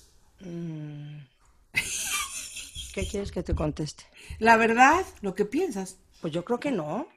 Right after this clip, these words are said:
Speaker 2: ¿Tú crees que no?
Speaker 1: No, yo creo que eso tiene que ser desde que eres muy niñita o alguien muy, muy flexible.
Speaker 2: Ujú.
Speaker 1: Pero desde que eres muy niñita aprendes a que,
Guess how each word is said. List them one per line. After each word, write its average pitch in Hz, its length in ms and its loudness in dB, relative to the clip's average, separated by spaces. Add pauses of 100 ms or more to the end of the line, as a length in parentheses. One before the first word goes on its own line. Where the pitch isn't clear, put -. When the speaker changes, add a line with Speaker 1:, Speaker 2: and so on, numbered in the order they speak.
(160)
Speaker 2:
¿Tú 226 100 -4
crees - 180 -4
que 339 100 -4
no? 151 400 -2
Speaker 1:
No, 165 320 0
yo 208 160 0
creo 214 160 -2
que 226 100 2
eso 226 180 0
tiene 240 260 2
que 226 100 0
ser 190 220 0
desde 202 280 0
que - 100 -2
eres 202 140 0
muy 208 200 4
niñita 220 420 4
o 185 120 8
alguien 180 260 6
muy, 175 440 6 (120)
muy 185 480 8
flexible. 151 640 -4 (420)
Speaker 2:
Ujú. 156 180 -14
Speaker 1:
Pero 170 180 4
desde 165 280 4
que 190 80 2
eres 202 160 2
muy 226 160 8
niñita 214 960 6
aprendes 175 560 0
a 175 120 0
que, 160 240 -4